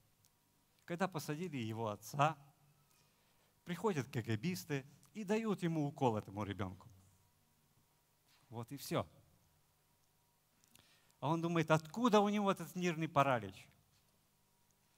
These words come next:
А с них всех берут расписку пожизненно.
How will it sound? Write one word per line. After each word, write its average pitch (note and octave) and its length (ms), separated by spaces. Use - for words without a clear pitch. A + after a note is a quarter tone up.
А F#3 140
с F#3 120
них A#3 180
всех A3 380
берут F#3+ 280
расписку F3 640
пожизненно. B2+ 720